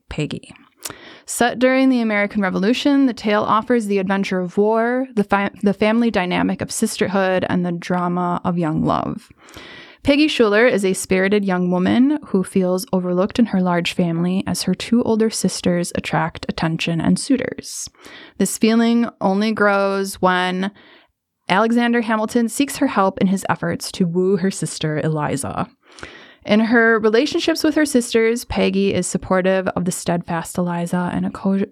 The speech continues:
oc-, occasionally exasperated by the more worldly Angelica. She carries out an amazing act of courage when British loyalists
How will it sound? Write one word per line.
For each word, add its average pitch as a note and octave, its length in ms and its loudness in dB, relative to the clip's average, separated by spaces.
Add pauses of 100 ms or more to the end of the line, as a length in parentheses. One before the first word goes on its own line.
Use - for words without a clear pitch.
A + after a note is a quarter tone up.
(120)
oc-, - 320 -2 (120)
occasionally G#3+ 800 0
exasperated G#3+ 1000 2
by F#3 240 2
the F#3 120 2
more F#3 500 0 (580)
worldly A3 720 2
Angelica. F#3 720 0 (560)
She - 260 0
carries A#3+ 440 0
out G#3+ 320 0
an G3 120 2
amazing F#3+ 540 0
act F3+ 280 -4
of F#3+ 80 -4
courage F3+ 560 -2
when F3+ 540 -2 (120)
British F#3+ 360 0
loyalists F3+ 840 0